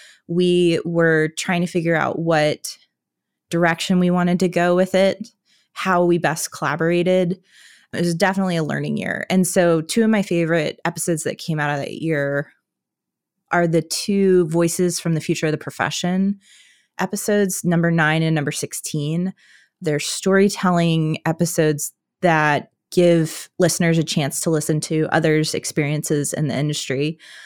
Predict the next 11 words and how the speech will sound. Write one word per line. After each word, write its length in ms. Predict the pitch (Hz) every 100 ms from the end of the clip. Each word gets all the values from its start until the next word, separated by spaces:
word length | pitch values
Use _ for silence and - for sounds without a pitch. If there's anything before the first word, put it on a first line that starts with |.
| - -
And 240 | - 170 175
they 100 | 202
still 240 | - 262
make 180 | 277 240
me 120 | 233
cry 300 | 233 202 240
when 140 | 175
I 80 | 160
listen 320 | 165 - 185 170
to 120 | -
them. 340 | 131 139 160